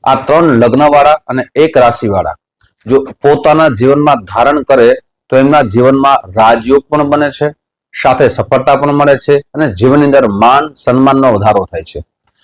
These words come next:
સાથે સરકારી કામકાજમાં પણ ખૂબ લાભ થાય છે, સાથે રાજકીય ક્ષેત્રમાં પણ ખૂબ લાભ થાય છે. આ ત્રણ લગ્ન કયા છે? તો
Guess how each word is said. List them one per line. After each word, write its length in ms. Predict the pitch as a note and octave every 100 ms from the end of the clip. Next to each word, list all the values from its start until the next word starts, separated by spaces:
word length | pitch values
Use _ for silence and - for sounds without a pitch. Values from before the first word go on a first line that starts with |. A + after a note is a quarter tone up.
| _ - -
સાથે 340 | D3 D3 D3+ D#3+ - _ _ _ _ _
સરકારી 640 | - D#3 D#3 D#3 D#3+ E3 D#3
કામકાજમાં 580 | D3 D3 C#3+ C#3+ C#3 C3+
પણ 140 | D3 D3 - -
ખૂબ 180 | E3 C#3
લાભ 220 | G#2 F2 -
થાય 220 | E2+ D#2+
છે, 100 | D#2+ D2+ _ _ _ _ _ -
સાથે 220 | D3+ D3+ D#3+ B2
રાજકીય 360 | B2+ C3+ E3+ D#3+
ક્ષેત્રમાં 540 | - D3 D3+ D3+ C#3+
પણ 140 | C#3+ C3+
ખૂબ 220 | - C3+
લાભ 200 | A2 G2+ -
થાય 160 | F2 D#2
છે. 80 | E2 - _ _ _ -
આ 100 | C3+ -
ત્રણ 280 | D3+ F3+ F3
લગ્ન 240 | D#3+ D#3 C#3
કયા 200 | A#2+ G2+
છે? 160 | - D#2 - _ _ _ _
તો 60 | _